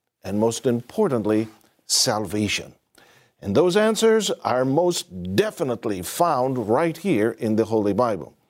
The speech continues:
So we'll be turning today to the Bible to answer these following questions. First,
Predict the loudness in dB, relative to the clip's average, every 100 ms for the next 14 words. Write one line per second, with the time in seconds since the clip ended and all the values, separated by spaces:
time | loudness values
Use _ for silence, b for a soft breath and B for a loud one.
0 | B B B 0 0 -2 -2 2 2 4
1 | 2 2 2 4 4 2 2 2 2 2
2 | 0 0 2 2 2 0 0 B B 0
3 | 2 2 -4 -16 _ _ 0 2 4 2
4 | 0 -2 -4 -2 -2 -2 -10 -18 -16 -16
5 | _ _ _ _ -2 -2 -4 -18